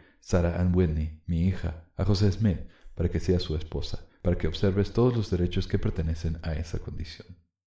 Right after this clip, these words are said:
¿Escucharon eso? Todos los derechos que pertenecen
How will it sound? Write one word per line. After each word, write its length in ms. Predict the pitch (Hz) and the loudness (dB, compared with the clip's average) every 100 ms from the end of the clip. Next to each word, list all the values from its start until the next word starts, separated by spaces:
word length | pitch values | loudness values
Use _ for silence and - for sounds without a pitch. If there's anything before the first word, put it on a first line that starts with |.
| _ _ _ _ _ _ _ _ - | _ _ _ _ _ _ _ _ 0
¿Escucharon 460 | - 101 117 104 | 4 8 10 10
eso? 340 | 117 - 180 - - - - | 6 6 2 2 -14 -18 4
Todos 460 | 170 180 180 175 - - | 8 10 10 6 0 6
los 340 | 143 156 - | 6 6 4
derechos 720 | 104 113 123 117 - 95 - _ _ - | 8 10 10 8 6 2 0 _ _ 6
que 140 | 139 | 6
pertenecen 800 | - 131 - 95 101 98 98 95 | 8 4 6 4 4 4 2 0